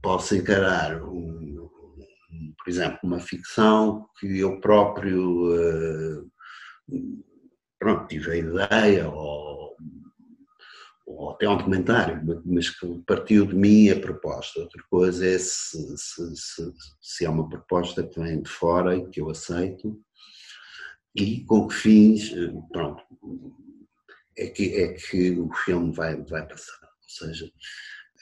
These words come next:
eu posso ter algum cuidado, ge-, em geral tenho um cuidado, ou seja, tem que ser uma coisa perce-,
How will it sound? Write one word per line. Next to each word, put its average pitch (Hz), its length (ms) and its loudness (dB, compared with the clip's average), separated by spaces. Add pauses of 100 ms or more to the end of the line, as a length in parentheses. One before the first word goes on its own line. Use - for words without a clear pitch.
eu 87 140 -8
posso - 420 -4
ter 95 220 4
algum 90 460 0
cuidado, 92 1000 0 (1600)
ge-, 90 440 2 (180)
em 82 160 2
geral 85 520 -4
tenho 80 420 -4
um 80 240 -10
cuidado, 92 440 0
ou 80 120 -8
seja, 76 280 -10 (600)
tem 85 100 -8
que - 60 -14
ser - 100 -2
uma 90 180 6
coisa 107 340 4
perce-, - 560 -6